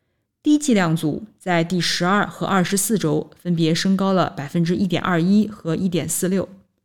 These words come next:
高剂量组分别升高了百分之零点七六和百分之四点八一。高剂量组中，五十三号外显子跳跃水平为百分之四十二，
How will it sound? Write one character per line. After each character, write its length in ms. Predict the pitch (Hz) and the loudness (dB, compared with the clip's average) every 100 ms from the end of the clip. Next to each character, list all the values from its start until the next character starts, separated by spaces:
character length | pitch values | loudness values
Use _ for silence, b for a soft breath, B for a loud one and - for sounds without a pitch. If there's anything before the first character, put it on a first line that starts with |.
| _ _ _ _ _ | _ _ _ _ _
高 200 | 269 277 | -2 0
剂 160 | 277 233 | 2 2
量 240 | 190 170 | 2 2
组 300 | 165 143 - - | 0 -4 -8 -6
分 140 | 180 | -2
别 180 | 175 160 | 2 0
升 220 | 160 185 | 2 0
高 160 | 180 180 | 2 2
了 180 | 175 - | 0 -2
百 140 | 151 | -6
分 160 | 147 175 | -2 0
之 160 | 175 180 | 0 2
零 180 | 170 | 2
点 220 | 220 180 151 | 2 2 0
七 220 | - 202 | -2 2
六 180 | 214 160 | 2 0
和 320 | - - 165 | -4 -4 -4
百 160 | 160 | -4
分 180 | 139 165 | -2 -2
之 140 | 165 175 | -2 -2
四 220 | - 180 | -2 -2
点 180 | 151 139 | -4 -4
八 180 | 160 | -2
一。 280 | 165 170 170 - _ _ _ _ _ _ _ _ _ _ - | 0 0 -4 -10 _ _ _ _ _ _ _ _ _ _ -4
高 180 | 269 | -2
剂 160 | 277 247 | 0 2
量 220 | 202 165 | 4 2
组 160 | 165 156 | 0 -2
中， 380 | 170 175 175 b b b b - | 0 0 -2 b b b b -12
五 100 | 165 | -4
十 100 | 196 | 0
三 240 | 220 233 | 2 2
号 200 | 233 196 | 2 2
外 160 | 202 185 | 2 2
显 240 | 165 185 | 2 0
子 160 | 185 135 | 0 -4
跳 180 | 190 | 0
跃 160 | 170 160 | 0 0
水 160 | 160 151 | -2 -6
平 480 | - 156 175 - - | -4 -2 -2 -2 -8
为 180 | 165 165 | -4 -4
百 140 | 151 | -4
分 160 | - 170 | -4 -2
之 100 | 190 | -2
四 160 | - | -4
十 140 | 196 208 | -4 -2
二， 340 | 202 - - | -4 -6 -14